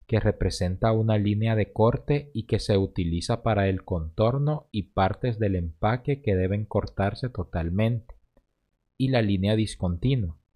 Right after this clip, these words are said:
que puede representarse por líneas cortas, guiones o puntos, y que representa pliegues.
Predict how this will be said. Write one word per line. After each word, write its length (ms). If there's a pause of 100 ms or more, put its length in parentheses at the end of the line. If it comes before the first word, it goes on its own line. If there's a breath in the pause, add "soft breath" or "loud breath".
(120)
que 140
puede 400
representarse 960
por 240
líneas 380
cortas, 760 (300)
guiones 600 (440)
o 180
puntos, 580 (640)
y 220
que 120
representa 800
pliegues. 560